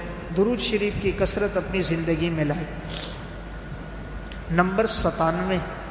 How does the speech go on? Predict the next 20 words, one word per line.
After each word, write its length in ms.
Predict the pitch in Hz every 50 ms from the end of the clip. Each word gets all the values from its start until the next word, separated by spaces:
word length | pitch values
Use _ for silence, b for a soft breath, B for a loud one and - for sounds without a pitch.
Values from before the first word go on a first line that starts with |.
| - - - - - 156 156
درود 280 | 190 220 277 311 -
شریف 340 | - - 240 220 214 226 226 - -
کی 100 | 220 202 -
کثرت 380 | 208 196 - - 196 185 175 - - - - - - - - - 156
بھولی 400 | 139 151 175 208 233 262 269 254
ہوئی 220 | 233 214 214 208 190 -
چیزوں 460 | - 208 208 208 175 175 226 226 214 202 -
کو 180 | 196 180 160 - -
یاد 340 | 170 160 151 165 170 185 196 - - - 175
دلانے 440 | 180 170 175 170 170 170 175 180 175 -
کا 100 | 208 214
سبب 580 | - - - 185 165 160 156 139 151 151 - 139
ہے۔ 80 | 135 - - - - - - - - - - - - - - - - - -
اگر 180 | 208 226 277 269 254
کسی 240 | 247 - - 254 233
کو 100 | 233 240 233 -
کوئی 140 | 220 214 208
چیز 220 | - - 226 220 202 175 156
بھول 280 | 147 170 220 240 233 214 165
جائے، 220 | 165 160 156 156